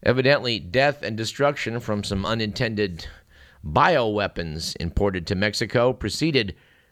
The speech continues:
Cortez, so that by the time he got to Tenochtitlan, most of the people were dead, or so I've read. Also on this date, March thirteenth in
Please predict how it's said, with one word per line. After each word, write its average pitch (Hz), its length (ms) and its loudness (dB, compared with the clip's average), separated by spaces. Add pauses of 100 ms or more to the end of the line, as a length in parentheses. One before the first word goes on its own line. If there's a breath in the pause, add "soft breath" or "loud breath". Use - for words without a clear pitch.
(120 soft breath)
Cortez, 107 760 0 (600)
so - 160 0
that 117 120 0
by 120 100 4
the 113 100 0
time 143 220 4
he 127 60 0
got 143 200 2
to 117 80 -6
Tenochtitlan, 113 840 0
most 139 280 0
of 117 60 -6
the - 80 -6
people 135 400 -2
were 104 80 0
dead, 117 640 -2 (360)
or 76 80 -6
so 82 220 0
I've 107 160 2
read. 110 400 0 (720)
Also 147 280 2
on 127 80 0
this 107 140 -2
date, 123 300 2
March 110 340 -2
thirteenth 110 500 -2
in 90 160 -2